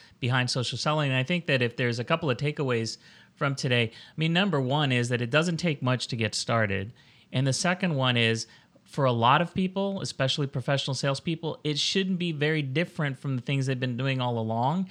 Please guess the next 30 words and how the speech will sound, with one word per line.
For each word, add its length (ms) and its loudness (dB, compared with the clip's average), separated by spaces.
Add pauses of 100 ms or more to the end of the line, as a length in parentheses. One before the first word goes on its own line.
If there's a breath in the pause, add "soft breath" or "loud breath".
(200 loud breath)
It's 160 -2
just 160 -2
moving 360 0
it 100 -2
into 260 -2
a 80 0
different 380 -4
communication 680 -2
medium, 340 -2
which 220 -8
is 80 -8
digital, 460 -2
which 180 -6
is 80 -8
social. 580 -8 (460 soft breath)
So, 420 2
um, 400 4 (140)
Rob, 340 4
if 120 0
people 240 -2
wanted 300 2
to 420 0
find 320 2
out 160 4
more 220 0
about 280 2
you, 240 2
your 220 2
organization, 840 0
and, 180 0